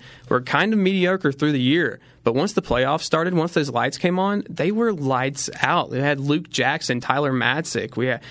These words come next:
had Will Smith, who was not a very good closer through the regular season, but he was lights out. And that's, it's kinda what it looks like right here with the Diamondbacks. They're catching fire at the right time, and that's exactly what it takes to win ball games and possibly win a World Series.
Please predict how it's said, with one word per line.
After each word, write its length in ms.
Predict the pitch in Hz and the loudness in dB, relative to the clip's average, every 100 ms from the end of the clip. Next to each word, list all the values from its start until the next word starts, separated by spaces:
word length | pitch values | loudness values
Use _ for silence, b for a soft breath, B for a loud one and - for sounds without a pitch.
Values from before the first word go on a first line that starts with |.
| B | B
had 160 | - 143 | 0 4
Will 200 | 147 185 | 4 2
Smith, 480 | - - 170 165 - | 0 2 2 2 0
who 140 | 143 | 0
was 160 | 131 131 | 0 0
not 320 | 127 147 180 | 2 2 2
a 20 | |
very 220 | 139 143 | 2 0
good 160 | 139 127 | 0 -2
closer 500 | - 139 160 123 117 B B | 0 0 2 0 -2 B B
through 140 | 147 | 2
the 80 | 135 | 4
regular 260 | 139 139 | 2 0
season, 400 | 127 147 156 123 | 0 0 2 0
but 220 | 120 120 - | 0 0 0
he 180 | 165 | 0
was 220 | 233 214 147 | 2 0 2
lights 340 | 139 127 - | 0 0 0
out. 260 | 131 160 131 | 0 2 2
And 120 | 135 | 0
that's, 200 | 196 - B B | 0 -4 B B
it's 140 | - - | -2 4
kinda 160 | 277 | 4
what 120 | 277 151 | 4 4
it 60 | |
looks 260 | 147 151 160 | 4 2 2
like 160 | 151 | 2
right 100 | 165 160 | 2 4
here 120 | 180 | 2
with 100 | 175 | 2
the 80 | 143 | 0
Diamondbacks. 580 | 135 220 262 135 123 | 2 2 2 0 0
They're 140 | - 147 | 0 2
catching 320 | - 170 202 | 2 2 0
fire 300 | 170 190 185 | 2 2 2
at 80 | 151 | 0
the 80 | 139 | 2
right 240 | 156 - | 2 2
time, 400 | 147 175 185 160 B B - | 2 2 2 0 B B 0
and 100 | 139 | 0
that's 140 | 170 | 2
exactly 360 | 185 170 175 170 | 2 2 2 2
what 160 | 160 | 4
it 120 | 143 - | 0 0
takes 380 | 151 196 - | 0 0 -2
to 100 | - | 0
win 280 | 147 151 180 | 2 4 2
ball 240 | 147 175 165 | 2 2 2
games 320 | 135 135 139 | 2 0 2
and 120 | 131 | 0
possibly 440 | 135 160 - 135 | 0 -2 0 0
win 200 | 131 151 | 2 0
a 60 | 147 | 2
World 260 | 139 147 131 | 0 0 0
Series. 580 | 131 185 - - - | 0 0 -2 -10 -12